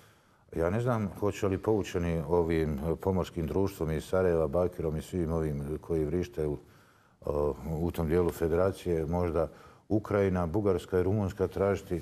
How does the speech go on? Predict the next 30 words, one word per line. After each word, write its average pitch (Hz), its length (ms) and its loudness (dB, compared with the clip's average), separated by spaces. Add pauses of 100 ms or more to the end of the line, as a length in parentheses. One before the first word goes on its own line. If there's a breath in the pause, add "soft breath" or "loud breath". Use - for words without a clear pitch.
(140)
ovaj, 78 560 2
koje 71 200 -4
su - 80 -14
također 92 380 0
pomorske 120 420 -2
zemlje, 104 300 2
izlaze 87 280 0
samo 101 220 0
ispod 87 240 -4
toga 80 300 -2 (160)
mosta. 90 360 -2
Da 117 160 4
se - 140 -2
on 92 140 2
demontira, 95 680 2
skine, 98 440 -2
sruši, 101 560 -2
da 98 100 4
im 95 100 2
se 90 100 0
osigura 95 540 2 (440 loud breath)
nekav 90 320 -2
nesmetan 90 440 -4
prolaz, 95 280 0
kao 101 140 0
da 98 100 4
im 98 80 2
neko 98 200 -2
sad 87 180 -6
smeta. - 320 -10